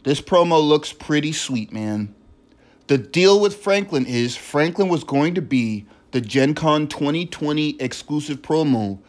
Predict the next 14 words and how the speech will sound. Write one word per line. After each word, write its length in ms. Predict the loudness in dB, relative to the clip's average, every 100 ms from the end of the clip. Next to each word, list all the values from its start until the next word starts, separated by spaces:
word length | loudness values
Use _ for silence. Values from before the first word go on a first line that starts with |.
| _ _
That 280 | 2 4 6
is, 420 | 6 4 2 -4 -12 _ -20 _ _ _ _
you 180 | -4 -2
were 240 | 0 -2
only 280 | -2 0 0
gonna 180 | 0 0
be 180 | 2 2
able 200 | 4 2
to 80 | 0
get 380 | 0 -2 0
this 140 | -2 -6
promo 600 | -2 0 2 2 -2 -6 _ _
by 160 | 0 0
participating 1040 | 0 -4 2 0 0 0 0 2 0 -4